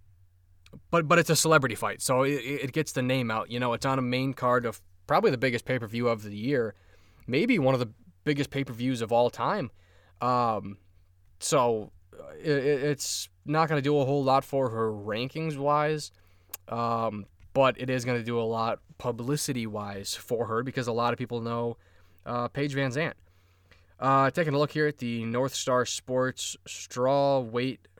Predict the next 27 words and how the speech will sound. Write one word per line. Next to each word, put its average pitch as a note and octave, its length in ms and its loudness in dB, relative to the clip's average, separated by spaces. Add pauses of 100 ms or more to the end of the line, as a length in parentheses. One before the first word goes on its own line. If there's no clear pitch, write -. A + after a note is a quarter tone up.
rankings. C#3 600 -2
Yep, D3 160 0
Amanda B2 280 0
Ribas B2 400 -2
is A2 340 -6
number A#2 500 0
eleven. A#2+ 640 -2 (1000)
Um, D3 480 2 (100)
w-, F#3+ 220 -2
we'll A#3 140 2
be C4+ 80 2
doing A#3 200 6
the E3 60 0
rankings D#3 400 0
tomorrow B2+ 420 4
morning, B2+ 560 0 (320)
probably B2+ 320 4
the A2 180 -2
same B2+ 220 0
morning A#2 540 -2 (100)
people A#2+ 240 -6
are A2 80 -4
listening A#2 340 -4
to A#2 60 -6
this, A2+ 220 -2
Monday A#2 280 0
morning. A2+ 400 -4